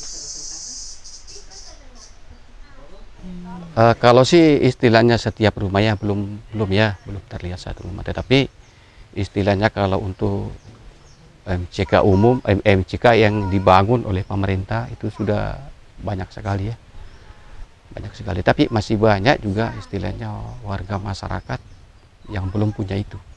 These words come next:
Belum punya karena memang istilahnya tidak ada kemampuan untuk membangun. Ya, ke-, kebetulan juga istilahnya kalau kami dari desa, dari anggaran desa itu kan ada batasan-batasannya bahwa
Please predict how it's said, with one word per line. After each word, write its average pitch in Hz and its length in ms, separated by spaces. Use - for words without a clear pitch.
Belum - 160
punya 101 240
karena 90 240
memang 107 320
istilahnya 98 400
tidak 98 240
ada 101 80
kemampuan 95 560
untuk - 160
membangun. 98 540
Ya, 104 160
ke-, 101 240
kebetulan 90 480
juga 90 400
istilahnya 101 560
kalau 98 240
kami 92 400
dari 92 400
desa, 123 480
dari 92 240
anggaran 98 400
desa 92 320
itu - 160
kan 120 240
ada 98 160
batasan-batasannya 98 1040
bahwa 101 320